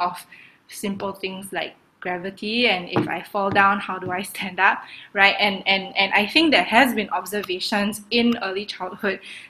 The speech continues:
that says that, you know, over the years, children's coordination, physical coordination skills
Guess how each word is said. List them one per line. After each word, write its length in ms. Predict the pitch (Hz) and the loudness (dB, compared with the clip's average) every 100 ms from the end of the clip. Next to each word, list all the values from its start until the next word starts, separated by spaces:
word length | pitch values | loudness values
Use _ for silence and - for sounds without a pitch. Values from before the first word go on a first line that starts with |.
| - | -6
that 180 | 208 | -2
says 260 | 277 277 240 | 4 4 4
that, 280 | 196 - - | 2 0 -4
you 140 | 214 202 | -4 -2
know, 120 | 190 | 0
over 200 | 214 220 | 0 0
the 140 | 220 | 0
years, 420 | 202 190 190 196 - | -2 0 0 0 -4
children's 460 | 233 202 214 226 | -2 0 0 -4
coordination, 680 | - 202 185 196 185 190 - - | -4 -6 -4 -6 -8 -8 -10 -4
physical 380 | 208 208 214 | -2 0 -2
coordination 680 | 208 - 185 180 180 - 196 | -4 -6 -8 -8 -12 -10 -8
skills 460 | 196 - 175 185 - | -8 -6 -4 -4 -10